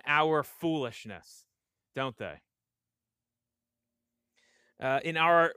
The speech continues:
pride and sin, we, we hate it when the enlightened and, and put together, uh, image that we have carefully curated for everyone else around us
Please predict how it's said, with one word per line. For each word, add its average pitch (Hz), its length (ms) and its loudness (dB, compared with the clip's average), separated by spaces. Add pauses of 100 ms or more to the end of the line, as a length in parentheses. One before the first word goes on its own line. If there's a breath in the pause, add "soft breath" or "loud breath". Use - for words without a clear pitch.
pride 180 600 2
and 151 160 -8
sin, 147 440 -6
we, 147 160 -6
we 143 160 -6
hate 180 420 0
it 156 140 -2
when 139 400 -6 (520)
the 147 320 2
enlightened 185 920 2
and, 147 320 -4
and 135 220 -8
put - 320 0
together, 175 840 4 (540)
uh, 139 640 2 (380)
image 196 420 2
that 165 160 0
we 170 160 0
have 151 260 -4
carefully 185 560 2
curated 185 640 4
for 170 140 -4
everyone 180 380 4
else 180 180 4
around 170 500 2
us - 360 0